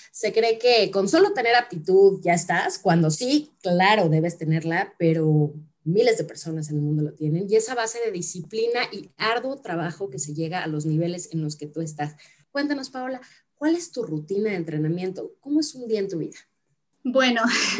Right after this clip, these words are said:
Speaker 2: <laughs> este, mis días han cambiado muchísimo a partir de que, de que he sido mamá.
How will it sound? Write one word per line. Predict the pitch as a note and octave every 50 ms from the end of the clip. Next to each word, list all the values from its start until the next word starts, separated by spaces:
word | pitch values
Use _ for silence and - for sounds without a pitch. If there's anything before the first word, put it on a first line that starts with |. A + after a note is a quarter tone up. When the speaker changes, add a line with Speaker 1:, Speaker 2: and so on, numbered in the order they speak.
| C#4+
Speaker 2:
<laughs> | C#4 G#3 - - - - - - -
este, | B3 C4 C#4 B3+ A#3+ - - - B3+ C4 B3+ B3+ B3+ B3+ B3+ B3 A#3 - - _ _ _ _ _ _ _ _ _ _ -
mis | C4 C#4+ C#4+ C4 B3+
días | D#4 D#4+ E4+ E4 F#4+
han | E4
cambiado | D#4 E4 D#4+ C#4+ C#4+ C#4+ D4
muchísimo | C4+ B3+ B3 - - B3 A#3+ C4+ B3+ C4
a | B3
partir | G#3 A3+ G#3+ - - A3 G#3+ G#3+
de | A3+ G#3+ G#3+
que, | G#3+ F#3+ F3+ - - -
de | - A3 G#3 G#3
que | A3 G#3 G3+
he | G#3+ G#3+
sido | - A#3 A3 G#3+
mamá. | G#3+ G3 F#3+ G3 F#3 F3+ A3+ D#4 -